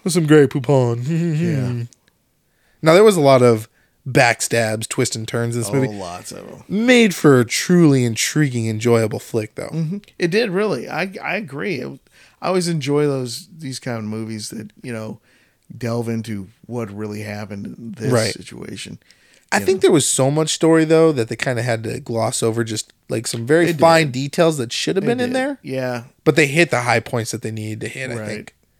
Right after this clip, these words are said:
Speaker 2: Yeah, it's, but I, like you said, I think they could have,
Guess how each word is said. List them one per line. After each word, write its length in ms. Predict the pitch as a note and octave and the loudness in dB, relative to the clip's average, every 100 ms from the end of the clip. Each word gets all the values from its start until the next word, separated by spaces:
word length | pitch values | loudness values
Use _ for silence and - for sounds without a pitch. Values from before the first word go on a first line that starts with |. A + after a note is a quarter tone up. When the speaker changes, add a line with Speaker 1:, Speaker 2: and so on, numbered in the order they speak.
| _ _ - | _ _ -18
Speaker 2:
Yeah, 280 | B2 A2 | -14 -14
it's, 160 | A2+ C3 | -14 -18
but 200 | C3 B2 | -14 -10
I, 240 | A2+ A2+ - - | -10 -10 -14 -14
like 180 | A#2+ A#2+ | -14 -12
you 100 | A#2+ | -12
said, 200 | A#2+ G#2+ | -10 -10
I 120 | A#2 | -12
think 200 | - A#2+ | -12 -14
they 80 | A2 | -14
could 200 | - A2+ | -12 -12
have, 260 | G#2+ G2 | -12 -16